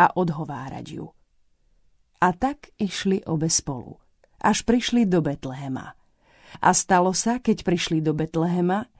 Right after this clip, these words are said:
že sa vzrušilo celé mesto pre ne a vraveli:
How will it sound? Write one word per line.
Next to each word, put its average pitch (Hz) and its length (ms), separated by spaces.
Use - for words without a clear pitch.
že 226 160
sa 226 160
vzrušilo 233 640
celé 196 400
mesto 165 400
pre 135 160
ne 135 160
a 226 80
vraveli: 170 480